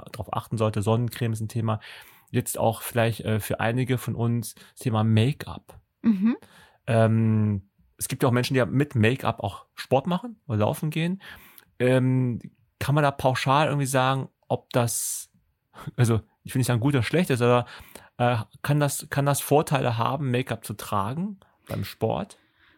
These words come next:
Speaker 2: Also es hat nur Vorteile, wenn ein U-V-Schutz drin ist. Ansonsten ist es ein Wohlfühlgefühl, denke ich, das ich entwickle. Ähm,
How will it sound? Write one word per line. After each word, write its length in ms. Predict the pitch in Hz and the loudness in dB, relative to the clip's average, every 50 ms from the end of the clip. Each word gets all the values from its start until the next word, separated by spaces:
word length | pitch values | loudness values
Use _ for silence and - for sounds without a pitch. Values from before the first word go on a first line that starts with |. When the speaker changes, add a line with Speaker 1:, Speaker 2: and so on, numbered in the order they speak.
| _ _ | _ _
Speaker 2:
Also 200 | - 214 208 190 | -2 0 0 0
es 140 | 190 - 214 | 0 -2 -2
hat 120 | 220 - | -2 2
nur 300 | 202 208 202 208 226 262 | 4 6 6 6 6 4
Vorteile, 480 | 262 - 262 233 233 233 - 247 226 214 | 0 0 0 0 0 0 -2 -2 -2 0
wenn 120 | 208 202 190 | 0 0 0
ein 120 | 180 175 | 0 -2
U-V-Schutz 640 | 180 170 - - - 185 214 226 - - 277 - - - | -4 -4 -4 -4 -2 -2 -2 -2 -4 -6 -6 -6 -8 -6
drin 200 | 277 277 269 269 | -4 -4 -2 -2
ist. 360 | 294 294 339 392 - - - | -2 -4 -4 -6 -10 -6 -4
Ansonsten 460 | - 214 196 196 196 196 - - 208 | -2 -2 0 0 -2 -2 -2 -4 -4
ist 100 | 202 - | -4 -4
es 100 | - 185 - | -6 -4 -2
ein 200 | - 185 175 160 | 0 0 0 0
Wohlfühlgefühl, 920 | 175 185 214 254 - - - 269 269 269 247 277 - - - 262 262 262 | 0 0 0 -2 -4 -6 -4 -4 -2 -2 -4 -4 -8 -6 -4 -4 -2 -2
denke 260 | 254 254 262 - - | -2 -4 -4 -6 -10
ich, 80 | - - | -8 -8
das 160 | - 233 - | -6 -6 -6
ich 100 | 254 233 254 | -6 -6 -4
entwickle. 440 | 240 233 - 254 247 - 294 320 415 - _ _ _ _ _ _ - - - - - _ _ - | -4 -4 -4 -6 -4 -4 -4 -4 -4 -8 _ _ _ _ _ _ -20 -20 -20 -20 -20 _ _ -2
Ähm, 500 | - 202 202 202 202 202 202 202 196 | 2 2 4 4 4 4 2 2 0